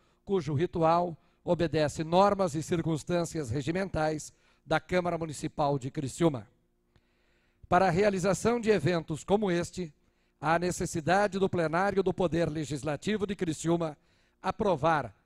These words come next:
tal indicação. E isso aconteceu. O vereador João Fabres indicou e os demais vereadores aprovaram,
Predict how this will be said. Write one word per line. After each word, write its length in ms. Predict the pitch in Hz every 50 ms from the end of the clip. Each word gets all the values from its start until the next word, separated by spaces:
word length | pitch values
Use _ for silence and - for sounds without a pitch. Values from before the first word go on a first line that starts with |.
| _ _ _
tal 240 | - 156 156 151 151
indicação. 680 | 151 139 123 143 - - 156 127 - - 147 127 110 95 - _ _ _ _ _ _ _ _ _
E 220 | - 208 165 156
isso 180 | 151 143 - -
aconteceu. 640 | 156 - 170 156 - 180 160 - - 135 113 98 - _ _ _ _ _ _ _ _ _ _ _ _ _ _ -
O 80 | - 147
vereador 480 | 165 175 170 170 160 185 202 196 165
João 200 | 131 135 202 233
Fabres 720 | - - 170 165 160 156 135 165 202 208 - - - - _ _ _ _ _
indicou 640 | - 202 226 190 233 - - 190 175 156 135 113 104 - _ _ _ _ _ -
e 120 | 139 170
os 100 | 170 151
demais 420 | 113 170 165 165 180 202 208 196
vereadores 680 | 147 180 196 190 190 180 151 170 175 165 147 139 123 123
aprovaram, 680 | 170 180 - 233 202 143 143 151 151 151 147 147 156